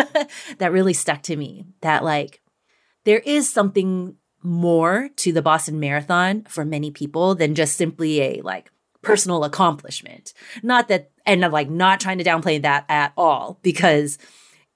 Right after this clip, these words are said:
individually, like, and that's, like, something that I'm working towards too, right? The, like,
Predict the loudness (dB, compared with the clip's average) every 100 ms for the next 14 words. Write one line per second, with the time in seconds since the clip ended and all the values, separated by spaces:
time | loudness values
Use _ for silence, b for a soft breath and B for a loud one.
0 | 0 2 2 2 2 2 0 0 -2 -2
1 | 0 0 -2 -2 2 2 2 2 0 0
2 | -2 -2 -2 0 2 0 -2 -2 -2 2
3 | 2 2 2 2 2 0 -2 -2 -2 -2